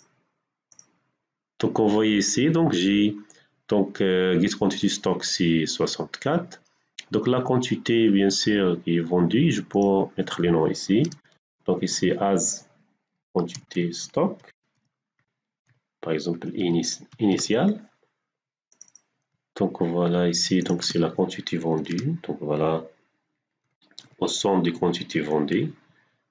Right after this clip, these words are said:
Donc, S quantité vendue, bien sûr. Et voilà, ici, c'est disponible. Stock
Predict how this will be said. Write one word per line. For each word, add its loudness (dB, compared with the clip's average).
Donc, -2
S -4
quantité -2
vendue, -4
bien -12
sûr. 2
Et 2
voilà, 2
ici, 0
c'est 2
disponible. -2
Stock -4